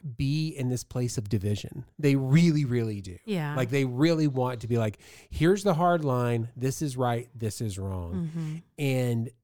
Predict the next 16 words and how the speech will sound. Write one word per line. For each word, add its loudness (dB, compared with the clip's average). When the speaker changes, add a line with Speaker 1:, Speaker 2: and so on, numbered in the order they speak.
Speaker 1:
this -2
ad 0
to -2
me 2
is 2
just -4
saying 0
quite 0
simply, -2
like, -4
if -2
we 2
were 0
to -8
stop -4
hating -2